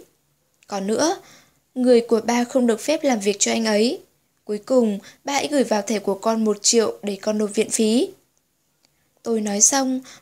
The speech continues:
một lúc sau ba tôi mới bừng tỉnh. "Con vẫn giận Cảnh Mạc Vũ đúng không?" "Được, nếu làm như vậy có thể khiến con hả giận, ba sẽ giúp con chút giận.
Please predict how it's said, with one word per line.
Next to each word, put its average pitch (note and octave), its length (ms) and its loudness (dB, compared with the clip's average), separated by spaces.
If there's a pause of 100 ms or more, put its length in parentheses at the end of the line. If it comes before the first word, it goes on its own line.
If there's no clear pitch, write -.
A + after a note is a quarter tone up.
một B3+ 100 2
lúc D4+ 180 0
sau C#4+ 260 0
ba B3 200 0
tôi A#3 200 0
mới G#3 140 -2
bừng G#3+ 220 0
tỉnh. G3+ 340 -2 (1120)
"Con A#3 300 0
vẫn B3 140 0
giận C#4 220 2
Cảnh G#3+ 220 -4
Mạc G3 160 -6
Vũ A#3+ 120 0
đúng C4 160 2
không?" C#4+ 300 0 (880)
"Được, A3 360 -2 (240)
nếu C4 160 2
làm D4 200 0
như C#4 100 0
vậy C4 280 2
có G#3+ 120 -2
thể B3 160 2
khiến G#3+ 240 -2
con A#3+ 160 -2
hả B3 180 2
giận, A3 280 0 (340)
ba A3+ 200 -2
sẽ - 180 0
giúp D4 200 -2
con A#3 200 -4
chút D4 160 -2
giận. B3 260 2